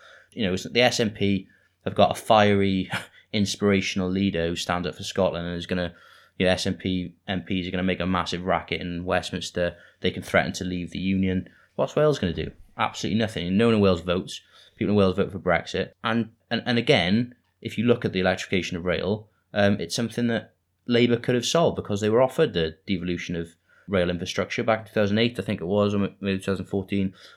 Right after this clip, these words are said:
and they rejected it. So all these things that people hammer the Conservatives in Westminster for,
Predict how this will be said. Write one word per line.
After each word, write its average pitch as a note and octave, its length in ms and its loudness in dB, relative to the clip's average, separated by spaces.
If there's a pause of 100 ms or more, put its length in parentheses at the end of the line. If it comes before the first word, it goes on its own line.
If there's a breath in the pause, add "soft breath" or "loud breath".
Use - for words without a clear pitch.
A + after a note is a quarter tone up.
and G#2+ 100 -2
they A2+ 100 4
rejected B2 440 0
it. - 120 -6
So G#2 260 0 (220 soft breath)
all D#3+ 280 2
these A#2 540 0 (120)
things G2+ 360 0
that F2+ 100 -8
people F2+ 200 -4
hammer F#2+ 280 0
the F#2 60 0
Conservatives F#2 540 -4
in E2+ 60 -8
Westminster F#2 400 -2
for, - 380 -12